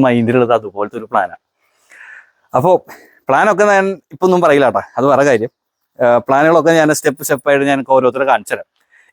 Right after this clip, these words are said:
ഇപ്പൊ എന്തായാലും എല്ലാവരും അടിപൊളിയായിട്ട് ഇരിക്കുക. പിന്നെ എപ്പോഴും ഒരു കാര്യം പറയാനുള്ളത്, നമ്മളെ മക്കള്, ആ, for example ഏതെങ്കിലും, ഏതോ ആയിക്കോട്ടെ, പൂച്ച ആയിക്കോട്ടെ, പട്ടി ആയിക്കോട്ടെ, എന്തോ ആയിക്കോട്ടെ, എല്ലാവർക്കും പറയാ, പറഞ്ഞാ പറയാ, എന്താ പറയാ,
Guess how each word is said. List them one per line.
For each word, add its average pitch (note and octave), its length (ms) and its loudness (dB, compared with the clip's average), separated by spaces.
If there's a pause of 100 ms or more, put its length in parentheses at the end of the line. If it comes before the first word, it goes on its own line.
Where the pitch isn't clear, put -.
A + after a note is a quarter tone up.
ഇപ്പൊ A#3+ 200 0
എന്തായാലും F3+ 500 2 (580)
എല്ലാവരും C#3+ 240 2
അടിപൊളിയായിട്ട് C3+ 420 0
ഇരിക്കുക. A2+ 300 0 (560)
പിന്നെ C3+ 180 2 (280)
എപ്പോഴും D3+ 260 0
ഒരു D3 140 4
കാര്യം C#3 340 0 (120)
പറയാനുള്ളത്, B2+ 460 0 (500)
നമ്മളെ A#2 280 -2
മക്കള്, C3 280 0 (760)
ആ, - 20 4 (400)
for B2 160 0
example B2+ 340 -2 (280)
ഏതെങ്കിലും, D#3 360 2 (100)
ഏതോ A#3 120 4
ആയിക്കോട്ടെ, D3 360 0
പൂച്ച C3 280 -4
ആയിക്കോട്ടെ, C#3+ 260 -2 (120)
പട്ടി A2 220 -6
ആയിക്കോട്ടെ, B2+ 280 0
എന്തോ B2 120 2
ആയിക്കോട്ടെ, G#2+ 240 2
എല്ലാവർക്കും B2+ 340 0
പറയാ, C#3 180 2 (140)
പറഞ്ഞാ C#3 360 0 (140)
പറയാ, B2+ 300 2
എന്താ C3 160 -2
പറയാ, C#3+ 180 2